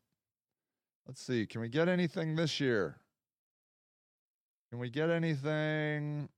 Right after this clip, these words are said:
Okay. Here's July. No. I, I, this is July twenty-ninth of twenty twenty-one.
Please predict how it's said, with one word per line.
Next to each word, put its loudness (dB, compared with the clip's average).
Okay. 0
Here's 4
July. 6
No. -4
I, -16
I, -10
this -6
is 0
July 4
twenty-ninth 2
of 4
twenty 6
twenty-one. 2